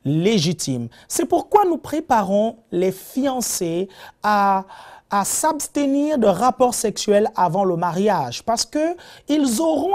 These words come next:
à faire cet exercice-là pendant le mariage. Il n'est pas dit que votre conjoint soit constamment là, en fait.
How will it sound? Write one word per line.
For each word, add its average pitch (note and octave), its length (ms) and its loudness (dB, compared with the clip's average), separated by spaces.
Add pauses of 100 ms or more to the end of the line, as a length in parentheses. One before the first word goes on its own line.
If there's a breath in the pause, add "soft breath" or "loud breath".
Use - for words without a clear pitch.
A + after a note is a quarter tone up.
à A3+ 80 2
faire C#4+ 320 0
cet - 240 -4
exercice-là F#3 1000 -2 (300 loud breath)
pendant D#4 300 4
le D#4 80 0
mariage. D4+ 600 -2 (320 soft breath)
Il E4 140 4
n'est F#4+ 120 4
pas E4 180 0
dit G3+ 280 -2
que - 80 2
votre F#3+ 320 0
conjoint A3+ 680 -2 (260 loud breath)
soit C#4+ 380 2 (180)
constamment C4 680 2
là, A#3 280 4
en A3 140 -4
fait. C3 400 -8